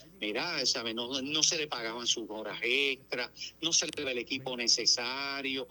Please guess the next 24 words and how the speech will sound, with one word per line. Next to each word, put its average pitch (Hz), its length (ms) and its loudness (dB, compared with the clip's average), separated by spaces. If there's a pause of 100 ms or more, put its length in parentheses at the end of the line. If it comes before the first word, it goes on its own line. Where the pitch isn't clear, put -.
(280)
no 151 120 0
se, 156 340 0
no, 135 240 -4
no 139 280 -2
se 170 120 2
le 151 60 2
daba, 151 320 0
¿verdad? 135 380 -2
Un, 131 180 -4
un, 131 260 -6
un, 131 180 -4
un 143 120 -4
salario 143 440 0
justo 135 580 -4 (340)
para, 127 320 -2
para 135 280 0
el 120 80 4
riesgo"? 139 680 2 (500)
Porque - 200 2
ser 180 220 4
policía 175 460 4
en 160 80 -6
Puerto 135 320 -6
Rico, - 400 -2